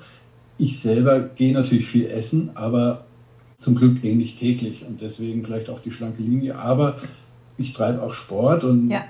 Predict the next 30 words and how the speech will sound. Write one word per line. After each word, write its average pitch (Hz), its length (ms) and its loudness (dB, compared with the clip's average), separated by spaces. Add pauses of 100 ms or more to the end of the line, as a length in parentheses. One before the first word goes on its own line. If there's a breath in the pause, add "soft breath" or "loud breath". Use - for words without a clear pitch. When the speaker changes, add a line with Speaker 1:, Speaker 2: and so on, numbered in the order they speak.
(140)
Speaker 1:
mir 123 180 0
ist 123 120 -6
es - 120 -12
schon 120 260 0
wichtig, 120 440 -6
dass 113 240 -8
man 113 300 -4 (200 loud breath)
fit - 300 -4
bleibt. 135 420 -2 (400 soft breath)
Vielleicht 117 380 -4
auch 110 120 -8
ein 117 60 -10
bisschen 113 340 -4
genetische 113 560 -2
Veranlagung, 110 680 -4
dass 107 200 -6
ich 120 160 -6
da, 98 340 -6
äh, 113 140 -6
kein 110 220 -2
Problem 110 320 0
mit, 110 280 -4 (120)
mit 110 200 -6
der 110 80 -6
Linie 107 360 -4
habe. 92 300 -14 (500)
Speaker 2:
Wie 220 120 2
Churchill 247 480 6
schon 214 300 4
sagte, 226 540 4